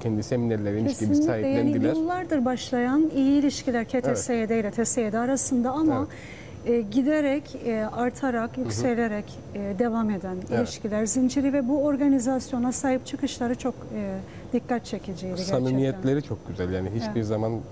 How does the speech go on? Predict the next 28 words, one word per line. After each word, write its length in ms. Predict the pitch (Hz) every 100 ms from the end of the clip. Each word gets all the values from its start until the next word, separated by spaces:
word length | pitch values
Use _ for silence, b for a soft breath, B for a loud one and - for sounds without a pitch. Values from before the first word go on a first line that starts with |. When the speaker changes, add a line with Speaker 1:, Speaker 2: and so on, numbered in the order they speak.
| -
Speaker 1:
öyle 260 | 113 107 -
Oğuz 340 | 104 107 107
Başkan 340 | 113 - 117 107
öyle 240 | 107 107
egosu, 360 | 117 113 110 113
kibri 280 | 123 107 107
olan 260 | 110 113
bir 60 | 113
insan 400 | 117 110 120 117
olmadığı 480 | 117 120 107 98 95
için. 160 | 95
Speaker 2:
Evet, 160 | 339 277 -
Oğuz 380 | 294 311 294 254
Başkan'ı 460 | 311 294 - 311
da 80 | 311
yansıtırsak 640 | 311 311 - 269 302 - 277
Speaker 1:
Evet. 80 | -
Speaker 2:
seminerden, 600 | 269 262 254 240 240 254
konuşmasından, 1120 | 285 277 - 262 247 - 226 220 240 254 247
Speaker 1:
Evet. 200 | 247 240
Speaker 2:
e, 280 | 226 226 214
bu 280 | 247 240 247
anları, 600 | 262 262 254 233 220 226 233
az 160 | 240 233
önceki 380 | 240 226 220
anları 320 | 233 247 220 214
tekrar. 440 | 233 214 220 240
Speaker 1:
Evet, 100 | 110